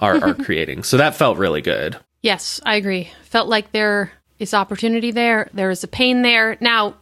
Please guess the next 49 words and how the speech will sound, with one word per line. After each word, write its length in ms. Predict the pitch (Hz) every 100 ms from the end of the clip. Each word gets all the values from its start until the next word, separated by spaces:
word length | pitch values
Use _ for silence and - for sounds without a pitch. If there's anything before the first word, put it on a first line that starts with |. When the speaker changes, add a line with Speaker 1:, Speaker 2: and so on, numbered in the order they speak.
| _
Speaker 2:
different 380 | 196 262 262 208
companies 480 | - 294 277 277 254
of 80 | 208
different 260 | 214 196
sizes 460 | - 277 247 247 226
and 100 | 220
different 220 | 202 190
people 240 | 214 202 196
had 160 | 185
different 320 | 185 180 185
level 560 | 180 202 254 226 202 190
of 80 | 180
how 200 | - 202
they 80 | 175
were 100 | 170
feeling 600 | - - 277 359 240 180
that 200 | 160 -
pain. 300 | 160 - 101 - -
Speaker 1:
Mm-hmm. 280 | 117 110
Speaker 2:
But 400 | 151 214 101 - - _ _
it 160 | - 254
feels 480 | - 302 311 277 233
like 320 | 202 190 185
there's 200 | 202 190
something 400 | 247 226 247 226
between 400 | 208 - 247 226
Data 220 | 208 202
Clips 320 | 196 226 -
and 100 | 196
Metabase 720 | 185 180 208 285 320 - - - _ -
that 140 | 190
could 140 | 208
be 160 | 190 175
us. 340 | - - - - _ -
Speaker 1:
I 60 | 110
think 200 | 101 95
so. 300 | - 80 - _ _ -
So 160 | 151
by 160 | 127 135
the 140 | 127
end 140 | 190 320
of 60 |
the 80 | 135
week, 400 | 101 98 135 - - -
I 60 |
mean, 180 | 107 101
I 160 | 101 110
E 340 | 113 107 101 104 _
yesterday, 600 | 113 135 - 98 101 135